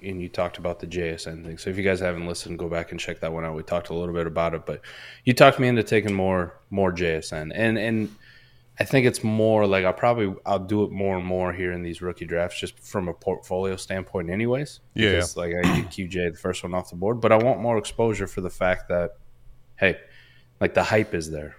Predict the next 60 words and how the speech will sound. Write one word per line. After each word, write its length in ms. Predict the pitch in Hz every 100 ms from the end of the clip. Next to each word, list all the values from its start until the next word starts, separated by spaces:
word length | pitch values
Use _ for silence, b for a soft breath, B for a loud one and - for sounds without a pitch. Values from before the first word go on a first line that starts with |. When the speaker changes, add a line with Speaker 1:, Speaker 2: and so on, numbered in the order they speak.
| -
Speaker 1:
right? 300 | 87 92 -
The 140 | 95
thing 300 | - 110 104
you're 160 | 95 92
talking 420 | - 92 - 80
about. 300 | 78 73 - _ -
He 100 | 92
was 160 | 87
Speaker 2:
Yes. 100 | 90
Speaker 1:
already 360 | 101 101 95 92
up 160 | 90
there. 340 | - 90 87 - B B B
It's 200 | - -
not, 420 | 101 101 98 - -
it's 260 | 107 -
not 220 | 113 104
like 140 | 101 101
a 80 | 98
death 300 | 92 95 -
sentence 420 | 90 82 92 -
landing 240 | 85 82
spot. 260 | - 82 82
He 100 | 95
didn't 180 | 90 90
go 100 | 90
to 140 | 90
a 40 |
team 300 | 85 95 87
that's, 260 | 85 - - -
you 80 |
know, 160 | 85 82 - _ _ - 101
loaded. 420 | 101 101 - 82
It 60 | 104
wasn't 320 | 123 113 110
like 200 | 107 104
the 40 |
Bengals 380 | 92 98 98 85
Speaker 2:
And, 180 | 151 175
Speaker 1:
drafted 320 | 85 - 82
him 120 | 85
in 80 | 87
the 60 | 127
Speaker 2:
and 60 |
Speaker 1:
first 220 | 90 85 85
round. 220 | 85 85
You 40 |
know 120 | 104
what 80 | 98
I 60 | 92
mean? 260 | 98 104
Like, 200 | 92 87
Speaker 2:
No, 160 | 143 113
hundred 200 | 123 135
percent. 240 | 107 110
Speaker 1:
at 60 | 110
best, 220 | 104 -
you're, 240 | 101 95 95
you're 160 | 101 95
third 340 | - 98 85
fiddle. 340 | - 87 71